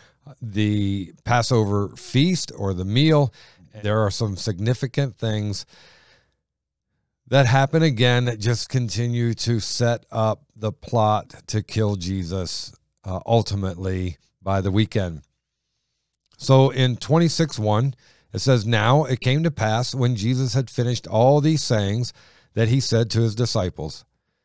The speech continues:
'You know that after two days is the Passover, and the Son of Man will be delivered up to be crucified.'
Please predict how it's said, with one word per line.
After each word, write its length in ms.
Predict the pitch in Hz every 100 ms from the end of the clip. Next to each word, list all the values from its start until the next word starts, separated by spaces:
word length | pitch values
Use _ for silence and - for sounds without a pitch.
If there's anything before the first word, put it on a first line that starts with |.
| _ _ _ -
'You 140 | 127
know 220 | 165 156
that 180 | 139 127
after 260 | 120 120 113
two 240 | - 175
days 380 | 160 127 120 107
is 120 | 107
the 100 | 95
Passover, 640 | - 120 110 87 98 113
and 120 | 117
the 40 | 107
Son 240 | - 127
of 80 | 139
Man 220 | 117 117
will 100 | 123
be 140 | 113 117
delivered 420 | 104 104 113 113
up 140 | 113
to 100 | 104
be 120 | 104
crucified.' 800 | 104 - 110 95 - 87 65 -